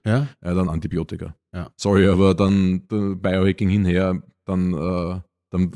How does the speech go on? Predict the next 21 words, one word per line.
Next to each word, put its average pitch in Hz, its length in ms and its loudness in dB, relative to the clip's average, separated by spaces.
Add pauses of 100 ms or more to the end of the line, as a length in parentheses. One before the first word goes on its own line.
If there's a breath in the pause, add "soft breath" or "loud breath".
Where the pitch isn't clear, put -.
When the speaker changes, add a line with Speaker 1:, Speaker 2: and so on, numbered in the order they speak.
Speaker 2:
würd 101 120 4
ich 90 60 2
jetzt 92 120 2
auch 87 120 2
nicht 95 160 0
anfangen, 92 280 -2
mit 95 120 0
Oreganoöl 92 640 -2
versuchen, 90 440 -4
das 82 100 -6
Problem 90 300 -4
zu 98 120 -8
lösen. 92 300 -6 (260)
Und 92 120 -6
schon 92 200 0
gar 95 240 0
nicht 98 180 4
bei 101 80 0
meinen 90 220 2
Sportlern. 92 440 -8 (540)
Speaker 1:
Ja, 95 180 -4